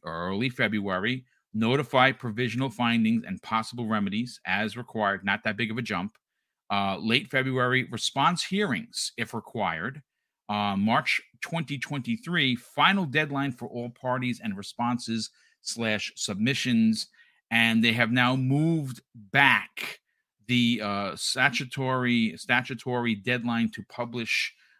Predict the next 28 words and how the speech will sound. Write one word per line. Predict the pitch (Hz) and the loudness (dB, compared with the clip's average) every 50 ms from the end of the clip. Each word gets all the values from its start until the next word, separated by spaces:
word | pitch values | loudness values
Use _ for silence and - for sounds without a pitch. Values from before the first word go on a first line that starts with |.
| _ _ | _ _
a | 98 92 87 | -4 -4 -4
final | - - - 127 127 131 131 123 | -4 -2 0 2 2 2 2 -2
report | 117 113 - - 127 120 117 113 - _ | -4 -6 -6 -4 -4 -4 -4 -4 -10 _
for | - 113 110 - _ - | -8 -8 -8 -8 _ -2
April | 104 120 123 117 123 135 135 127 123 123 120 120 123 _ _ _ _ _ _ - | 0 0 0 0 -2 -2 -2 0 0 -2 -2 -4 -8 _ _ _ _ _ _ -14
twenty-sixth. | - - - 131 123 117 110 - 110 104 - - - - - - - - - - _ - - - - - - _ _ _ _ _ _ _ _ _ - | -14 -8 -4 -2 -2 -2 -2 -4 -8 -8 -6 -6 -4 -4 -2 -2 -2 -4 -4 -6 _ -8 -6 -6 -8 -10 -14 _ _ _ _ _ _ _ _ _ -2
Um, | 107 104 104 104 101 120 | 0 0 0 0 0 0
now, | 117 110 107 107 | 2 2 2 2
it | 110 123 | 2 2
is, | 131 135 139 131 120 - - - - - - _ _ _ _ _ _ _ _ | 2 2 2 0 -2 -4 -4 -4 -6 -8 -10 _ _ _ _ _ _ _ _
um, | 110 113 120 - | -4 -4 -4 -4
uh, | 120 113 | -6 -8
just | 101 - 120 113 - | -6 -6 -8 -6 -4
under | 131 127 123 123 131 | -4 -2 -2 0 0
a | 123 | 0
month | 120 120 120 120 110 - - - 113 | 2 2 0 0 -2 -4 -8 -14 -4
difference. | 101 117 107 - - 107 107 107 107 104 - - - - _ | -2 -2 -2 -2 -2 -2 0 0 0 0 -2 -4 -6 -6 _
Uh, | 101 104 104 101 | -4 -2 -2 -2
Retri, | 104 123 139 139 - - 139 135 127 123 120 110 | 0 0 0 0 0 -2 -2 -2 -2 -4 -4 -2
this | 113 156 175 - - - | -2 0 0 0 -4 -4
is | - 147 123 110 | -2 -2 -2 0
not, | 120 127 123 117 107 101 - - - 143 | 0 2 2 2 0 0 -4 -10 -14 -10
this | 131 156 151 - | -6 -6 -4 -4
is | 160 139 | -4 -4
a | 131 | -2
big | 117 131 110 | 0 0 2
nothing | 110 107 - - 92 85 | 0 0 -2 -4 -6 -8
burger. | 76 - 50 - _ _ | -8 -12 -14 -16 _ _